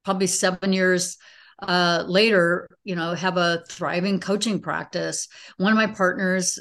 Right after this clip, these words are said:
he knew he was gonna go on a s-, kind of a more spiritual journey. And, um, he's also, you know, kind of <laughs> well adjusted after the, the fact. And, and, uh, you know, but so many people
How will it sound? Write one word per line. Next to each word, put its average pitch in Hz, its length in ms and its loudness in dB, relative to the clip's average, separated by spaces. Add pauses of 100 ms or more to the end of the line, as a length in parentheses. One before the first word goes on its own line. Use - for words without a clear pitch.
he 214 220 -4
knew 208 160 2
he 196 60 6
was 185 120 2
gonna 175 260 -2
go 180 180 -2
on 180 100 0
a 175 40 0
s-, - 220 -6 (240)
kind 196 160 0
of 185 80 4
a - 20 4
more 180 120 4
spiritual 185 720 -2
journey. 165 640 -4 (480)
And, 180 580 2 (180)
um, 160 680 0 (580)
he's 214 240 2
also, 190 720 2
you 185 100 -6
know, 170 160 -4
kind 196 240 -6
of 151 80 -8
<laughs> 180 60 -6
well 196 140 2
adjusted 208 760 -2 (240)
after 202 320 2
the, 175 360 2
the 185 100 -6
fact. 175 340 -2
And, 180 400 -2 (320)
and, 180 680 2
uh, 170 480 0 (260)
you 226 100 -2
know, 214 60 2
but 202 140 -4
so - 160 -2
many 202 260 0
people 175 640 -2